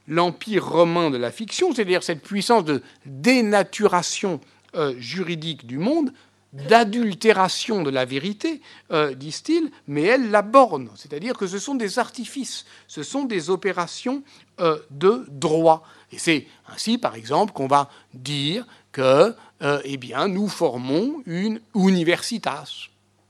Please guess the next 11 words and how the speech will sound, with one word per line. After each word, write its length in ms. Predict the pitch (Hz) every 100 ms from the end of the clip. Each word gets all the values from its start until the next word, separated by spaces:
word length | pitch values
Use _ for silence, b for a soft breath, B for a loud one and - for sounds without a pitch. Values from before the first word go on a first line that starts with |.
| _
par 160 | - 147
exemple, 340 | 160 135 135 - _ _ -
c'est-à-dire 400 | 139 139 156 190
une 140 | 156
personne 560 | 156 - - 202 247 277
juridique. 600 | 156 175 240 220 196 185 B B B -
Tout 200 | 285 330
se 180 | - 233
passe 440 | 220 220 269 -
comme 260 | - 160 147
si 440 | - 196 262 -